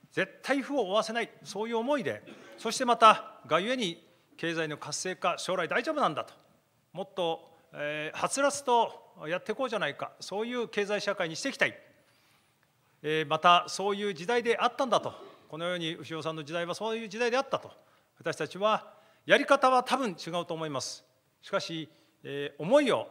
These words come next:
強く持ってやっていきたいと、こう思いまして、今日は皆さんに集まっていただいた次第でございます。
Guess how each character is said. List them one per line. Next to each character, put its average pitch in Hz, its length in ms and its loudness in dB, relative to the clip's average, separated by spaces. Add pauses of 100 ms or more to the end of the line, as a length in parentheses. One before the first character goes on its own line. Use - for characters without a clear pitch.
強 302 260 -6
く 190 100 -8
持 160 100 -4
っ - 140 -14
て 139 300 -2
や 147 100 -2
っ - 60 -10
て 202 80 -6
い - 20 -10
き - 40 -4
た 240 60 4
い 220 80 4
と、 - 80 -16 (460)
こ 220 300 0
う - 20 -8
思 196 140 2
い 220 40 0
ま 214 100 6
し - 80 0
て、 170 80 0
今 - 500 -16
日 151 60 -6
は 143 80 -2
皆 139 180 -4
さ 131 100 -6
ん 127 60 -8
に 139 80 -8
集 147 220 -10
ま 139 80 -4
っ - 80 -18
て 131 220 -10 (120)
い 135 40 -18
た 135 120 -4
だ 131 80 -6
い 131 60 -8
た 156 240 -4
次 - 120 -14
第 139 120 -6
で 131 240 -10
ご 127 80 -12
ざ 135 60 0
い 127 40 -2
ま 123 100 -4
す。 - 260 -2